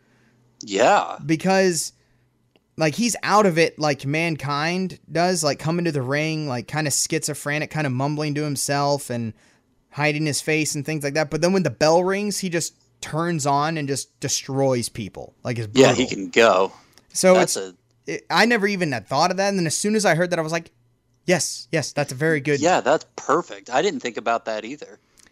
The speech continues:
Speaker 2: And, and, like, both characters kind of are conveying a feeling of, like, being in pain in, like, their
Speaker 1: Yeah.
Speaker 2: interviews and are t-, the tortured characters. Now, this is, like, original Mankind. I'm talking about nineteen ninety-seven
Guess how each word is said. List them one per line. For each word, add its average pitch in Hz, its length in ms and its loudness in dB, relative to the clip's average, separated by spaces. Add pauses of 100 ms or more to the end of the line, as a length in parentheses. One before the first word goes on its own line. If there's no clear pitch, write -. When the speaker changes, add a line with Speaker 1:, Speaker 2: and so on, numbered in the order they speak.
(180)
Speaker 2:
And, 175 380 0
and, 175 100 0
like, 175 160 2
both 208 220 2
characters 190 580 0
kind 175 220 -2
of 143 200 -6
are 139 160 -2
conveying 147 520 -2
a 131 60 -4
feeling 151 500 -4
of, 131 80 -4
like, 120 200 -6
being 147 260 -2
in 117 120 -2
pain 160 640 -6 (400)
in, 135 180 -4
like, 135 160 -4
their 123 140 -2
Speaker 1:
Yeah. 135 60 0
Speaker 2:
interviews 151 400 0
and 143 100 -2
are 110 60 -6
t-, - 240 -12
the 123 100 -10
tortured 143 540 -4
characters. 143 420 -2
Now, 170 220 2 (200)
this 277 180 2
is, 269 140 -6
like, 220 200 -2
original 156 520 0
Mankind. 113 720 -8
I'm 143 140 -6
talking 202 300 -2
about 170 240 -4
nineteen 165 520 -6
ninety-seven 135 960 -6